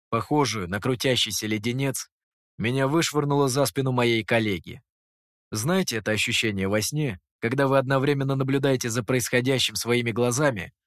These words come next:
а потом смотрите на себя со стороны взглядом незнакомого мужика?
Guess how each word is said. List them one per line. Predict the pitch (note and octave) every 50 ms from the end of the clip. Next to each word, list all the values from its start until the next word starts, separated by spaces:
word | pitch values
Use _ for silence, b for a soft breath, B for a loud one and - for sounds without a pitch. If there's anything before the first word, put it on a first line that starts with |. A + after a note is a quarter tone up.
| _ _ _ _ _ _ -
а | - A2
потом | C3+ D3 - F3+ D#3
смотрите | - - E3+ F3 D3+ E3 D#3 C#3+ - C#3
на | C#3 B2
себя | - C3+ C3 C#3 C3
со | - - B2
стороны | - - C3 B2+ B2+ C3 C3
взглядом | A#2+ G#2+ A2 C3 C3 D3 D3+ C#3 B2 A2+
незнакомого | A2+ A#2+ A2+ C3 B2+ A#2+ - C#3+ C3 C3 B2 B2+ C3
мужика? | C3 C3 A#2+ D3 C#3+ - - G#2+ F2+ E2